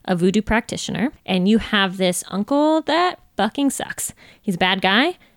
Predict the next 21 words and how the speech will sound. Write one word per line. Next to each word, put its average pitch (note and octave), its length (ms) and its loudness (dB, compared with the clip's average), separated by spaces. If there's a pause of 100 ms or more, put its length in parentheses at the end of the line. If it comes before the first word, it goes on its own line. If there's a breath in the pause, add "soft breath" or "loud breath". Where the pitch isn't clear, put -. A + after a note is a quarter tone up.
And A3+ 140 4
oh, A#3 40 6
what's A#3+ 220 2
this? G4+ 380 2 (220 soft breath)
You G#3+ 140 4
also G3 240 2
have F#3 420 0 (200)
these - 340 -6 (160)
turnips B4 340 2
that - 100 0
you F#3+ 80 2
need G#3 120 6
to C#4 80 2
harvest. D#4+ 500 0 (300 soft breath)
So - 140 0
you F3 100 4
look A3+ 140 4
at F4 80 4
your F4+ 100 4
uncle, F3+ 360 -4 (200)
Greg, D3 360 -6